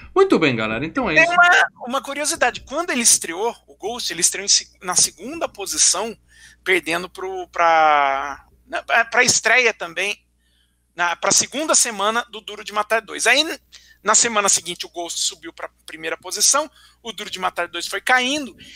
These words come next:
Speaker 2: e aí o Ghost ficou durante, assim, quase seis meses ficando em primeiro, segundo, primeiro, segundo, primeiro, segundo, primeiro, segundo.
Speaker 1: Merecido, cara. Merecido. Filmaço. Filmaço, Leandro.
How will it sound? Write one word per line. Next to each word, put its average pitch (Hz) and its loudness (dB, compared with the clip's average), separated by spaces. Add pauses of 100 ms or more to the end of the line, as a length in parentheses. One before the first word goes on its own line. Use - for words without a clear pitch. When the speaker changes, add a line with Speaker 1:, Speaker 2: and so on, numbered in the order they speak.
Speaker 2:
e - 4
aí 277 4
o 320 0
Ghost 294 0
ficou 277 -10
durante, 269 0
assim, 202 0 (240)
quase 285 4
seis 294 2
meses 247 2
ficando 202 -8
em 185 -14
primeiro, 240 0
segundo, 156 -6
primeiro, 208 -8
segundo, - -10
primeiro, 214 -6
segundo, 135 -10
primeiro, 196 -2
segundo. - -12 (400)
Speaker 1:
Merecido, 143 -6
cara. 110 -8 (240)
Merecido. 127 -10 (380)
Filmaço. - -12 (360)
Filmaço, 170 -2
Leandro. 131 -4